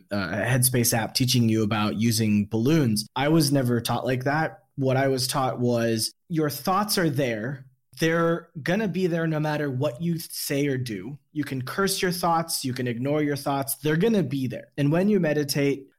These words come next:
your thoughts are gonna pop up into the, your conscious mind, and you have two choices. You can allow them to control your emotions, or you can learn to accept them. Through meditation, you can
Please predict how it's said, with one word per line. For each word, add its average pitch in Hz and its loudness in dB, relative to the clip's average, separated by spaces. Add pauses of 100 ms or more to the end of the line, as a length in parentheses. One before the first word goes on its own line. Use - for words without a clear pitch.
your 147 2
thoughts 175 -2
are 185 2
gonna 151 0
pop 180 -2
up 180 0
into 151 2
the, 120 -4
your 123 -4
conscious 165 -4
mind, 110 -6 (360)
and 139 0 (320)
you 147 2
have 139 0
two 135 0
choices. 110 -4
You 123 -2
can 127 0
allow 120 0
them 170 4
to 165 0
control 143 0
your 147 4
emotions, 127 0
or 117 0
you 123 -2
can 127 -2
learn 113 -4
to 165 0
accept 240 -2
them. - -10 (480)
Through 254 2
meditation, 165 2
you 160 4
can 151 -2